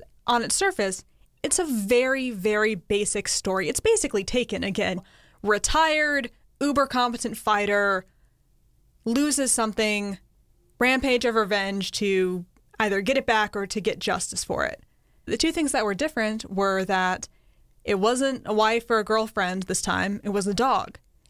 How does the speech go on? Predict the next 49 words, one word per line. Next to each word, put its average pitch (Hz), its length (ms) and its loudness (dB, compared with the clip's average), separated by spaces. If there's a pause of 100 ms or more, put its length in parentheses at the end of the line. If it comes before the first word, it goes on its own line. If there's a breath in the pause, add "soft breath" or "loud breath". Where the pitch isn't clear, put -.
And 196 160 0
that 240 160 6
was 240 120 0
what 220 160 0
shocked 226 440 0
audiences. 208 480 -2
That's 269 260 2
all 240 140 2
people 240 260 -2
could 202 160 -6
talk 285 300 0
about 190 240 0
was, 180 100 -4
"Did 226 140 -4
you 220 60 2
hear 277 200 0
about 277 220 0
this 226 160 0
John 208 240 0
Wick 226 180 0
movie? 339 340 2 (340 loud breath)
They 392 120 2
kill 202 300 -2
his 294 220 2
dog." 247 520 2 (200)
That 330 180 4
was 381 120 0
all 277 180 0
the 269 100 0
marketing 262 400 0
I 196 80 -2
heard 277 260 2
about 202 240 2
when 196 80 -4
that 196 140 -4
movie 202 220 -2
first 190 280 -2
came 220 180 -2
out. 294 300 0 (960)
And 269 220 0
then 269 80 2
also, 240 260 -2
you 226 80 0
know, 196 120 -2
the 202 140 -2
action's 196 440 -2
incredible, 185 560 -2
and 190 100 0
that 180 220 0